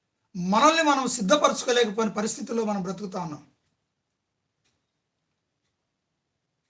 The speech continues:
దేవుడు కాని వాటిని మనం పూజిస్తూ, సేవిస్తూ మన యొక్క జీవితము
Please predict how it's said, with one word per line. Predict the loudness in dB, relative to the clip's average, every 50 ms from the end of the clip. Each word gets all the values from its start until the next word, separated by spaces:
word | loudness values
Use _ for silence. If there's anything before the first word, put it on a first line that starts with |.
| _ _ _ _ _ _ _ _ _ -20 -20 -20 _ -18 -16 -12 -4 2
దేవుడు | 4 6 6 6 4 2 0 0 -2 -2 -2 0
కాని | 4 4 4 4 6 6
వాటిని | 6 6 4 2 -2 -2 -4 -4 -6 -10 -18 _ _ _ _ _ _ _ _ _ -10 -6
మనం | -2 -2 0 -2 -2 -4 -6
పూజిస్తూ, | -2 0 2 2 2 2 2 0 -4 -6 -6 -6 -4 -4 -2 4
సేవిస్తూ | 4 4 4 4 -2 -4 0 0 0 0 0 -8 -14 _ _ _ _ _ _ _ _ _ _ _ _ _ _ _ _ _ _ _ _ _ _ _ _ _ _ _ _ _ _ _ _ _ _ _ _ _ _ _ _ _ _ _ _ _ _ _ _ _ _ _ _ _ _ _ _ _ -8 -6
మన | -4 -2 0 0
యొక్క | -2 -2 0 -2 -2 -2 -2 -6 -12 -18 -14 -8 -6 -2
జీవితము | -2 -2 -4 -2 -4 -2 -2 -2 -4